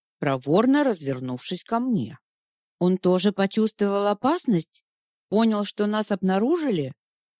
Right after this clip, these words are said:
По его широко округлившимся глазам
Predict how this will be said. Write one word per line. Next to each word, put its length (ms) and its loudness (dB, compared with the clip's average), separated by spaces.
По 80 -8
его 320 0
широко 640 -2
округлившимся 960 -6
глазам 540 -6